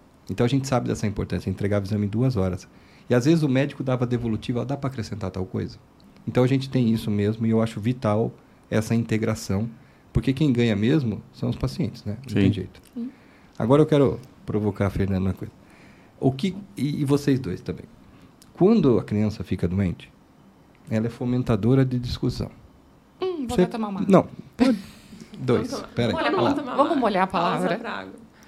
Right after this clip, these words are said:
Speaker 1: Não, é sério. A criança começou a ter <laughs> febre. Não, tá, vocês podem, pode ver. Na tua casa fica assim? Eu tô falando verdade.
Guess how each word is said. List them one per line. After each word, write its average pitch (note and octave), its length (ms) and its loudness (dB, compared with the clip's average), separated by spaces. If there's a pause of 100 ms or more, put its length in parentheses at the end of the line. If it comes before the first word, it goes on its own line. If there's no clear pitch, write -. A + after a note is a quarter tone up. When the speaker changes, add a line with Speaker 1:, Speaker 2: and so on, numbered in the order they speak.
(200)
Speaker 1:
Não, F3 180 4
é F3+ 40 4
sério. B2+ 300 0 (1400)
A F3 80 2
criança B3+ 360 6
começou E3 360 2
a C3+ 40 2
ter - 240 2
<laughs> - 20 -8
febre. - 480 -4 (160)
Não, C4 160 8
tá, B2 140 2
vocês - 180 -8
podem, A2+ 260 0 (400)
pode D#3 240 4
ver. A#3 200 2 (120)
Na C#3 100 4
tua F3+ 200 4
casa C3 300 8
fica C3 240 2
assim? F#3 320 4 (560)
Eu - 80 -8
tô G2+ 140 -4
falando A2+ 380 -2 (720)
verdade. A3 420 4